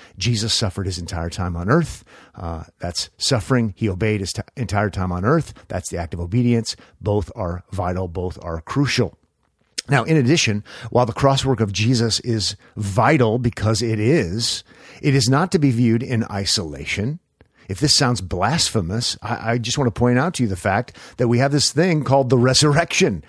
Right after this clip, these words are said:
and the resurrection is vital. It's all vital.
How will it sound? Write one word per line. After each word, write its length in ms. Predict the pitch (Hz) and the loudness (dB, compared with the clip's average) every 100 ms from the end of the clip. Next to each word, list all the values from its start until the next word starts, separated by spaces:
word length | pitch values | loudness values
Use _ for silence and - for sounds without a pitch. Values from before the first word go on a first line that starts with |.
| - - | -18 -4
and 100 | 127 | 0
the 60 | 120 | 4
resurrection 640 | 127 135 135 151 - 139 | 4 4 2 2 2 0
is 340 | - 135 127 135 | 0 0 0 -4
vital. 480 | 104 113 131 160 101 - | -2 2 4 2 0 -2
It's 160 | 143 - | -6 -4
all 480 | 190 226 254 240 196 - | 0 2 4 2 -2 -8
vital. 480 | 107 110 92 82 | 0 0 0 -8